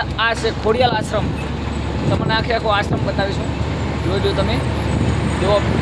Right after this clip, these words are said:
ખોડિયાલ માનું મંદિર છે અને હનુમાન દાદાની મૂર્તિ છે. જુઓ કહેવાય છે ખોડિયાલ આશ્રમ, પણ હનુમાન દાદાની મૂર્તિ છે. જુઓ છે ને, તમે જોઈ શકો છો, જુઓ પહાડ છે ને, ઊંચા પહાડ છે અહીંયા, બીજું કંઈ જ નથી. પણ, અ,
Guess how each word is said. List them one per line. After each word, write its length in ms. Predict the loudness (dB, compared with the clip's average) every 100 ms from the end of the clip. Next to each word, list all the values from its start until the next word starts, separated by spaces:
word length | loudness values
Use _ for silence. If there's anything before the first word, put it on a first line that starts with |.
| 0 2
ખોડિયાલ 240 | 4 4
માનું 260 | 4 2 2
મંદિર 240 | 2 2
છે 160 | 4 4 4 2 0 -2 -2 -2 -2 -2 0 0 2
અને 100 | 0
હનુમાન 320 | 0 0 2
દાદાની 320 | 4 4 0
મૂર્તિ 400 | -2 -2 -2 0
છે. 120 | 2
જુઓ 300 | 2 2 2 0 -2
કહેવાય 260 | 0 2 2
છે 100 | 0
ખોડિયાલ 380 | 0 2 2 2
આશ્રમ, 240 | 2 0 -2
પણ 100 | -2
હનુમાન 300 | -2 0 0
દાદાની 280 | 2 2 2
મૂર્તિ 300 | 0 0 -2
છે. 160 | -2 -2
જુઓ 260 | -4 -4 -4 -4 -4 -4 -4 -4 -2 0
છે 60 |
ને, 120 | 2 2 0 0 -2 -2 -4 -4 -2 -2
તમે 160 | -2 0
જોઈ 180 | 2 2
શકો 260 | 2 0
છો, 0 |
જુઓ 320 | 0 0 0 2
પહાડ 400 | 2 2 2 0 -2 -4 -4
છે 60 | -2
ને, 120 | -2
ઊંચા 380 | -2 -2 2 2
પહાડ 320 | 4 2 2
છે 140 | -2 -4
અહીંયા, 220 | -4 -4 -4 -4
બીજું 200 | -2 0
કંઈ 160 | 0
જ 120 | 0 0
નથી. 220 | 0 0 -2 -4 -4 -4 -2 -2 -2 -2 0
પણ, 80 |
અ, 40 | 2